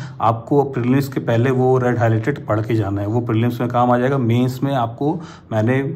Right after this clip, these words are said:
पूरा detail wise, point wise यहाँ पे आगे मैं बताऊँगा, जो भी एक्ट्स and policies के पूरा point wise बना रखा है, ताकि अगर mains में भी question आता है तो you can write very easily, ठीक है। तो इकोलॉजी का देखिए same वैसे ही chart में बनाया गया है कि suppose करिए biotic factor एबायोटिक है, तो आपको शुरुआत में ही दिख जाएगा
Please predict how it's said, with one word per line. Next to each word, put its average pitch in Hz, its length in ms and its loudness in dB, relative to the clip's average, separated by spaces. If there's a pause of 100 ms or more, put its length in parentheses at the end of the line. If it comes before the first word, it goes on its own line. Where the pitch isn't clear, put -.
(240)
पूरा 143 280 2
detail 127 380 2
wise, 123 320 0 (100)
point 123 260 2
wise 120 280 0
यहाँ 113 180 0
पे 123 120 -4
आगे 110 300 -2
मैं 117 140 -2
बताऊँगा, 113 380 0
जो 117 140 0
भी 120 140 0
एक्ट्स 110 240 -4
and 113 140 -4
policies 107 360 -6
के - 80 -6
पूरा 123 260 -4
point 113 340 -2
wise 113 160 0
बना 110 200 0
रखा 113 240 -4
है, 131 60 -2
ताकि 117 240 -2
अगर 117 140 0
mains 117 340 0
में 123 80 0
भी 117 60 -4
question 117 260 -4
आता 110 300 -4
है 165 140 -4 (460)
तो 113 60 -2
you 113 160 2
can 113 180 0
write 135 280 0 (100)
very 110 260 2
easily, 101 300 -4 (240)
ठीक 165 160 -8
है। 202 100 -2 (540)
तो 127 80 -2
इकोलॉजी 127 400 2
का 143 120 2
देखिए 135 240 -2
same 139 340 0
वैसे 127 300 -2
ही 131 240 -2
chart 120 420 0
में 131 320 -2
बनाया 117 280 0
गया 120 200 -4
है 120 100 -4
कि 120 200 -6
suppose 117 340 -8
करिए 120 180 -6
biotic 113 380 -2
factor 117 300 -4
एबायोटिक 110 560 -2
है, 110 100 -6
तो 120 80 -6
आपको 117 360 -4
शुरुआत 123 440 0
में 131 80 -2
ही 131 100 2
दिख 127 140 0
जाएगा 120 420 0